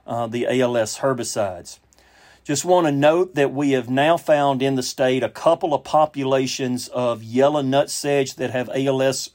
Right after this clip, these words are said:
uh, resistance. Uh, these are extremely sparse. Overall, I do think that herbicides like Permit, uh,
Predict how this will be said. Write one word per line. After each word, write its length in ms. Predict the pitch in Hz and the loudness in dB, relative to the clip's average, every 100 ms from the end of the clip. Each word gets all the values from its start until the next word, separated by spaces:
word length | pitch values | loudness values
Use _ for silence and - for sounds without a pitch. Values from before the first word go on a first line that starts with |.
| 127 | -4
uh, 180 | 123 | -4
resistance. 760 | 117 120 104 131 131 - 131 - - - - - - | -4 -6 -6 -4 -4 -4 -6 -8 -18 -20 -20 -20 -8
Uh, 160 | 123 | -6
these 320 | 120 123 127 139 | -2 -2 -2 -4
are 80 | |
extremely 640 | 117 110 - 143 143 131 117 | -6 -6 -6 -4 -2 -2 -4
sparse. 720 | - - 139 143 147 139 - | -8 -2 2 4 4 2 -2
Overall, 640 | 139 135 131 127 139 147 | -2 -2 0 4 4 4
I 140 | 131 113 | 0 -2
do 240 | 113 143 | -2 -2
think 480 | 139 - 127 123 - | -2 -4 -2 -4 -6
that 400 | 117 120 117 113 | -8 -4 -2 -2
herbicides 760 | - 139 135 131 131 120 117 127 | -2 -4 -4 -4 0 0 0 -2
like 360 | 113 113 _ | -2 -2 _
Permit, 580 | - 143 143 135 131 127 - - - - | -6 -4 -2 0 0 -2 -8 -20 -20 -8
uh, 220 | 120 117 | -4 -4